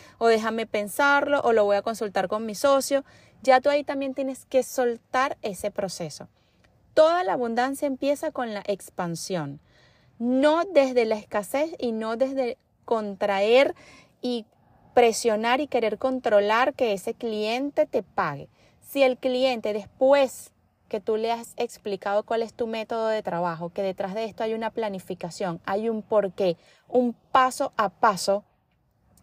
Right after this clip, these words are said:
que va a permitir esa solución, esa transformación, y el cliente no se alinea con esto, déjalo ir. Dejarlo ir significa que vas a atraer y va a llegar el cliente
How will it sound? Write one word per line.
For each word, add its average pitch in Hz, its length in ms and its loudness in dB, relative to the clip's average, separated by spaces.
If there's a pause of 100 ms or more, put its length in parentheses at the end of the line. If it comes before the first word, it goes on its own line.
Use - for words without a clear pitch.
que 190 100 2
va 185 100 4
a 180 40 2
permitir 208 600 -2
esa 220 260 -2
solución, 196 460 -4
esa 196 220 -4
transformación, 196 800 -6
y 220 100 -4
el 196 100 -2
cliente 202 520 -6
no 226 500 -2
se 294 160 -4
alinea 254 400 -2
con 226 200 -8
esto, 202 380 -8 (540)
déjalo 247 720 0
ir. 175 240 -8 (960)
Dejarlo 254 580 2
ir 285 220 0
significa 285 600 -4
que 233 200 4
vas 240 380 2
a 277 100 2
atraer 202 420 0
y 185 100 -4
va 185 120 -4
a 185 40 -4
llegar 240 360 -4
el 269 120 -6
cliente 175 600 -2